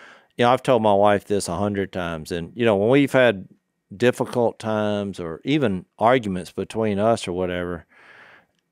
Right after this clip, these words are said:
you know, this verse comes up a lot 'cause it's always the answer to every argument or situation. We as human beings and followers of Jesus,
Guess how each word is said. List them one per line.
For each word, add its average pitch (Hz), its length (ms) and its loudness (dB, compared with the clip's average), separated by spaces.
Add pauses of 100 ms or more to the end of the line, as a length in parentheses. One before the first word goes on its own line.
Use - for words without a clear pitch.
(100)
you 120 100 2
know, 107 60 4
this 139 240 4
verse 139 340 4
comes 95 300 -4
up 92 180 -4
a 92 60 -10
lot 87 340 -6 (120)
'cause 120 180 0
it's 143 160 0
always 143 360 6
the 101 180 -2
answer 98 360 -2
to - 140 -8
every 98 300 -2
argument 92 440 2
or 85 40 -6
situation. 101 800 -2 (100)
We 139 320 6
as 127 320 2 (220)
human 127 340 -2
beings 101 480 0
and 82 140 -10
followers 104 400 2
of 85 160 -12
Jesus, 101 560 -2